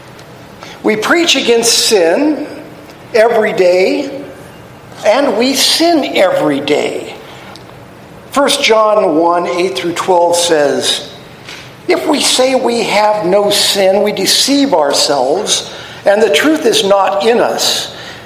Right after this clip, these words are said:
If we confess our sins, he is faithful and just to forgive us our sins and to cleanse us from all unrighteousness.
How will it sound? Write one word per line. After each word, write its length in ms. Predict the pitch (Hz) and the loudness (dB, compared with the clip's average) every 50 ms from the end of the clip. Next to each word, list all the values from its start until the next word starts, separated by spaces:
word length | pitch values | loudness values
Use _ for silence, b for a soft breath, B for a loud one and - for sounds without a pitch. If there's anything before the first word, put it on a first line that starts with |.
| B B B | B B B
If 120 | 185 - | -4 -2
we 100 | 196 190 | -2 -2
confess 520 | - 175 165 156 - 208 214 233 214 208 | 0 0 -2 0 2 2 2 2 2 2
our 160 | - 170 - - | 2 2 0 0
sins, 480 | - - - 233 226 185 170 170 175 | 0 0 2 2 2 2 2 2 0
he 120 | - 202 180 | 0 2 0
is 120 | 175 170 | 0 -2
faithful 540 | - - - 208 208 190 - - 202 190 190 | -2 -2 0 0 0 0 -2 -2 0 0 0
and 120 | 190 185 | 0 0
just 380 | 185 - 185 185 175 - - - | 2 2 2 2 2 2 0 -2
to 60 | - | -4
forgive 440 | - - 180 151 143 - - 269 277 | -4 -4 -6 -4 -2 0 2 4 4
us 200 | 277 240 - - | 4 4 2 2
our 160 | 160 139 139 | 0 0 0
sins 680 | 135 - - - 143 127 120 - - - - - B B B B B B B B B | -2 -2 -2 -2 -2 -2 -4 -8 -8 -8 -8 -8 B B B B B B B B B
and 120 | 208 180 | 0 0
to 100 | - - - | 0 0 0
cleanse 420 | - - 240 285 302 294 - - | 0 2 2 2 4 2 2 2
us 240 | 175 156 139 - - | 0 0 0 -2 -2
from 140 | - 190 165 | -2 -4 -4
all 380 | - - - 180 202 202 196 | -2 0 0 2 2 4 2
unrighteousness. 1000 | 196 190 190 190 202 233 254 233 233 - - - - 127 120 117 - - - - | 2 2 2 2 2 2 0 -2 -2 -2 -4 -4 -6 -6 -8 -8 -6 -6 -8 -8